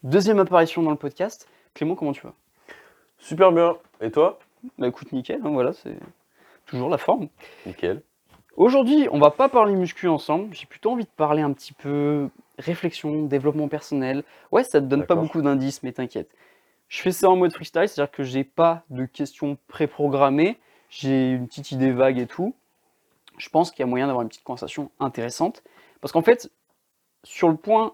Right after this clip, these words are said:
Speaker 1: le point qui est intéressant, je trouve, c'est que on a deux âges totalement différents. Je viens d'avoir vingt ans, tu viens d'avoir dix-sept ans. On est quand même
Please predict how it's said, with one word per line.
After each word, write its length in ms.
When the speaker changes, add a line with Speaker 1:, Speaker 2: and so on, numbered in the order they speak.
Speaker 1:
le 140
point 220
qui 80
est 20
intéressant, 360
je 60
trouve, 160
c'est 140
que 240
on 160
a 260
deux 360
âges 120
totalement 400
différents. 460
Je 120
viens 160
d'avoir 200
vingt 220
ans, 200
tu 140
viens 160
d'avoir 200
dix-sept 300
ans. 180
On 120
est 120
quand 100
même 240